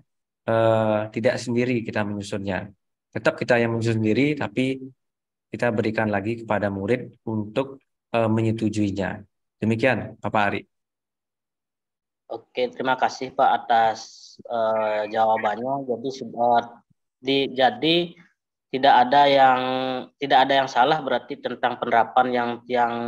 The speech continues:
Speaker 2: berikan ke siswa, asalkan kita, eh, memberi-, memberikan kesempatan juga kepada siswa untuk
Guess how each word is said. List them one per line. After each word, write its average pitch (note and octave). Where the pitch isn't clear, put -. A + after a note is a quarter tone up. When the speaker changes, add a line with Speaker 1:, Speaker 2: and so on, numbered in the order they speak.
Speaker 2:
berikan A#2
ke A2+
siswa, C#3
asalkan B2
kita, D#3
eh, C3
memberi-, B2+
memberikan C3+
kesempatan C#3+
juga C3+
kepada -
siswa C3+
untuk B2+